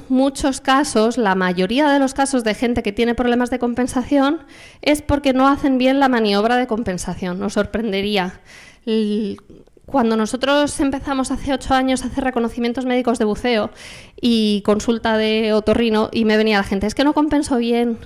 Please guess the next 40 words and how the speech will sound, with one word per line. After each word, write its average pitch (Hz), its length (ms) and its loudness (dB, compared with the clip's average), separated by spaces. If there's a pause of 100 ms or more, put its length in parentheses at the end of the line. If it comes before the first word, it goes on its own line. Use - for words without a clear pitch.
(140)
y 226 180 -6
yo 226 140 -2
le 302 80 0
decía, 208 600 0 (400)
"Pues 185 180 -4
es 196 100 -8
que 233 100 -2
tu 226 300 0
exploración 190 560 -2
es 285 120 0
normal, 226 440 0
yo 214 100 0
te 208 100 -4
veo 190 120 2
los 180 140 -2
oídos 175 240 -2
bien, 247 180 0
la 254 100 0
nariz 185 280 0
bien, 226 220 2
la 233 80 0
garganta 214 440 -4
bien, 269 280 -2
todo 277 180 0
fenomenal". 247 640 0 (880)
"Enséñame 247 540 0
cómo 190 260 -2
haces 196 240 -4
esa 202 200 -6
maniobra 185 480 -2
de 180 120 -2
compensación, 180 880 -8
a 185 100 -8
ver 214 200 -4 (200)
por 208 220 -6
qué 185 180 -6
no 175 140 -8
lo 180 60 -8
haces 180 260 -10
bien". 180 220 -12